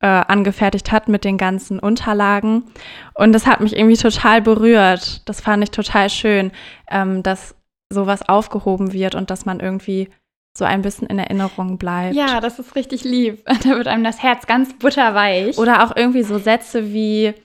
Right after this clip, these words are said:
Speaker 1: "Sie haben unseren Abend total schön gemacht", weil man halt noch irgendwie sich kurz Zeit genommen hat für ein Gespräch.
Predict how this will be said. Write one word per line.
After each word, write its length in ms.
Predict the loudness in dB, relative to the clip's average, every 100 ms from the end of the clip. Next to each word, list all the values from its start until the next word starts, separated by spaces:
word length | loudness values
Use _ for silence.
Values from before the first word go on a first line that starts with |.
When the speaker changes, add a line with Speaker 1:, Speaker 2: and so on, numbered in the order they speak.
| _ _ _ _ _ _ _ _ -6
Speaker 1:
"Sie 200 | -2 2
haben 320 | 4 4 4
unseren 360 | 4 4 2 2
Abend 480 | 2 4 4 0
total 400 | -2 -6 0 2
schön 400 | 2 2 4 4
gemacht", 500 | 2 4 2 2 -2
weil 500 | 2 4 2 0 -4 -10 _
man 260 | -4 -2 0
halt 200 | -2 0
noch 200 | -2 -2
irgendwie 480 | -4 -2 -2 -4 -6
sich 280 | -4 -8 -6
kurz 300 | -6 -6 -10
Zeit 320 | -2 0 0
genommen 320 | -2 -2 -2
hat 140 | -4 -6
für 160 | -6
ein 140 | -4 -4
Gespräch. 680 | -8 -10 -6 -2 -2 -2